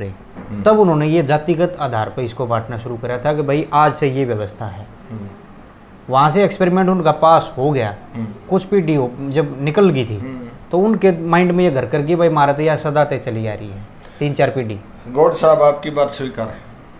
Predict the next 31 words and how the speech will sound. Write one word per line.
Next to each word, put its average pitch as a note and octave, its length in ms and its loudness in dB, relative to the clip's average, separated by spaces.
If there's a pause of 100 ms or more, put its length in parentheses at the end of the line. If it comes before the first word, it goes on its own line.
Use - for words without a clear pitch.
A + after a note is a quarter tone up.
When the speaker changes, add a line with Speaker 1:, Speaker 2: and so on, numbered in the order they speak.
(300)
Speaker 2:
मैं C#3 140 -6
मानता D#3 340 0
हूँ D3+ 140 0
भाई। G2+ 140 -6 (280)
Speaker 1:
अब E3+ 100 4
मैं G#3 180 4
आपकी G#3 240 4
बात G3 240 4
पे G3+ 60 4
उस G3 160 2
पर F#3+ 100 4
आ D#3+ 60 8
रहा A#2+ 120 4
हूँ, B2 140 -2
जो D3 120 4
आप D3+ 200 6
ये D#3+ 80 2
बता D3 180 2
रहे C3+ 80 8
हो C3 80 4
राजस्थान C3 440 2
की B2+ 100 -2
घटना। A#2 380 -4 (180)
Speaker 2:
हम्म। - 920 -12
Speaker 1:
मैं G3 460 2 (1500)
ये F3+ 280 6
जितनी F#3 360 2
इसकी F3 240 0
निंदा D3 280 2
करी B2+ 260 -2
जाए, A#2+ 260 0